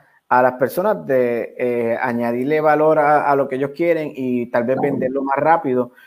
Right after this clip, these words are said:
Speaker 1: porque, oye, ¿cuánta gente visita Clasificados Online diariamente, a la semana, al mes?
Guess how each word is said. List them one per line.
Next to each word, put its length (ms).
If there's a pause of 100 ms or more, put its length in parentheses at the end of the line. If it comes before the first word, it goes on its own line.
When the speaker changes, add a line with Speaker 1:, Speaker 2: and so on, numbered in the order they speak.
(180)
Speaker 1:
porque, 920
oye, 300
¿cuánta 340
gente 360
visita 720
Clasificados 680
Online 340
diariamente, 720
a 100
la 100
semana, 500
al 260
mes? 520